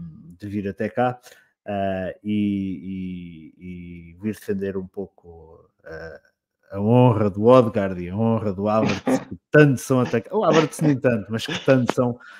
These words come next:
Speaker 1: atacados por aqui, ah, e, e pronto, ah, cá está ele hoje, hoje presente. Muito bem, meus caros, ah, vamos começar, ahm, pelo jogo no Dragão. Hoje temos muita coisa para falar.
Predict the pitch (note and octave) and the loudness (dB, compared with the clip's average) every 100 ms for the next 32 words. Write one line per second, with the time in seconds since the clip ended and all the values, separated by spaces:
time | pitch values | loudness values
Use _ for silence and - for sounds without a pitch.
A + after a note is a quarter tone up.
0 | - - C#3+ C3+ C#3+ D3 C3+ - - A#2 | -20 -8 -8 0 2 4 4 2 -8 -6
1 | A#2 B2 A#2+ C3 - - F#2 G#2 G2+ G2+ | -6 -6 -2 -4 -4 -6 -6 -8 -8 -6
2 | F#2+ F#2 F2+ F2+ F2 F2 _ G#2 G2+ F#2+ | -8 -10 -14 -16 -18 -20 _ -12 -10 -10
3 | F#2 - G#2+ G2+ F#2 E2+ _ G#2 G2 A2 | -14 -12 -12 -10 -12 -12 _ -10 -8 -2
4 | A#2+ A#2+ A2 A2+ A2 G#2+ A#2 A2+ - - | -2 0 2 2 2 0 0 0 -6 -18
5 | _ _ _ _ B2+ C3 - B2 B2+ A#2 | _ _ _ _ 2 2 2 -8 -6 -6
6 | F2+ _ E3 F3+ G3+ - F3+ - C#3 G#2 | -8 _ -8 0 2 2 0 0 -2 -2
7 | - - C#3 C3 B2 A2+ G#2+ G2 F#2 F2 | -8 -4 0 2 2 0 -2 -8 -12 -10
8 | C#3 G3+ - F#3 D3+ E3+ D#3 C#3 A#2+ G#2+ | -6 -6 -8 -10 -8 -2 0 0 -2 -6
9 | - A#2+ A2+ A2 G#2 F#2 _ _ _ _ | -8 -6 -6 -6 -12 -14 _ _ _ _
10 | _ _ _ _ - _ - C3 A#2+ A#2 | _ _ _ _ -20 _ -4 -2 0 -2
11 | G2+ A#2+ A2 F#2+ G#2 G2 G2 G#2 G#2+ G#2+ | -4 -4 -4 -6 -10 -10 -8 -8 -8 -6
12 | G2+ G2+ A#2+ A#2 A#2+ G#2+ G#2+ A2 A#2+ G#2+ | -6 -6 -8 -8 -10 -10 -8 -8 -6 -8
13 | G#2 G2 - G2+ A2+ | -10 -16 -12 -6 -8